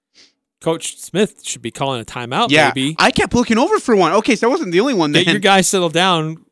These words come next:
Speaker 1: draw up a play, and get a bucket. But I, I,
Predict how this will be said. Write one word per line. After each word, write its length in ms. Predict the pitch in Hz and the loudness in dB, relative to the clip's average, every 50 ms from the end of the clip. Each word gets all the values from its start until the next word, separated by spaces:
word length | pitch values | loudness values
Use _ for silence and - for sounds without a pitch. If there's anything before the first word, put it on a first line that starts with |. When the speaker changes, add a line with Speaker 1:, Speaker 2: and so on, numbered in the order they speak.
| _ _ _ | _ _ _
Speaker 1:
draw 240 | - 156 151 185 214 | -4 -2 0 0 0
up 80 | - | -2
a 60 | 175 | -6
play, 280 | 143 - 175 196 196 156 | -10 -4 -2 0 0 0
and 80 | 139 - | 0 0
get 140 | 170 175 | -2 -2
a 40 | 156 | -2
bucket. 420 | - - 185 202 - - 110 - _ _ _ _ _ _ _ _ _ _ _ _ _ _ _ - | -2 -2 -2 -2 -2 -6 -14 -14 _ _ _ _ _ _ _ _ _ _ _ _ _ _ _ 0
But 300 | 160 151 151 151 _ _ - | 0 0 0 0 _ _ -12
I, 100 | 147 151 - | -12 -10 -8
I, 240 | 156 160 165 143 | -6 -4 -4 -4